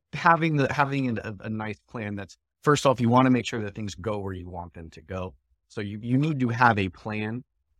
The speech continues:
in general. Um, and then m-, whatever, wherever things are going to, whatever you decided on, you, you lo-, you want, you wanna put, give a million dollars to your pet, that's fine.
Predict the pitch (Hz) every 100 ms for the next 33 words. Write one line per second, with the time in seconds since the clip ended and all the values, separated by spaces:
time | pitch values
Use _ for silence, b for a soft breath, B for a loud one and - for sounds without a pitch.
0 | 104 95 87 - 101 98 113 131 - _
1 | _ _ _ - 95 92 92 - _ _
2 | _ _ 117 110 107 101 98 92 _ _
3 | _ _ _ _ - 113 113 - - 110
4 | 123 143 139 131 117 90 113 123 139 156
5 | 143 - 139 135 117 104 98 104 101 95
6 | - 76 73 - 95 104 110 104 98 92
7 | - 98 92 82 82 85 - 92 92 95
8 | 95 95 95 98 87 92 95 95 110 98
9 | 95 101 101 110 104 104 101 - 95 -
10 | 113 - - - - 113 104 98